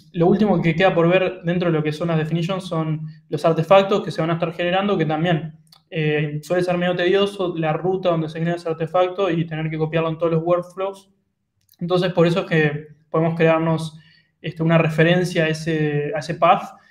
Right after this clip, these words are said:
Acá puse, bueno, el ipa, el A P K, los más importantes, también el, el App Bundle, en el caso que estamos usando App Bundle, eh, y en el caso de I O S también importamos el D S I M,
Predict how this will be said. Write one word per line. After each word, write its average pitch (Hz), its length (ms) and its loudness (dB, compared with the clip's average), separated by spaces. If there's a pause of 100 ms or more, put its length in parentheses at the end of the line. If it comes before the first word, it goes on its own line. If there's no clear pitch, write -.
(320)
Acá 160 240 4
puse, 165 500 2
bueno, 156 300 0
el 147 120 -2
ipa, 190 400 4
el 160 80 2
A 151 80 -2
P 151 100 -4
K, 170 100 0
los 170 80 0
más 160 140 -4
importantes, 185 580 -2
también 165 420 -2
el, 156 140 -4
el 160 200 -4
App 156 140 -4
Bundle, 175 360 0
en 151 60 -4
el 147 60 -10
caso 160 200 -10
que 156 60 -8
estamos 160 220 -10
usando 156 200 -8
App 156 160 -4
Bundle, 185 360 -2 (640)
eh, 151 720 2
y 165 100 0
en 160 80 2
el 156 60 0
caso 160 220 0
de 160 80 4
I - 40 2
O 160 40 4
S 156 80 0
también 160 280 0
importamos 156 560 -4
el 143 400 -8
D 151 180 -4
S 151 460 -8
I 151 100 -2
M, 208 280 -6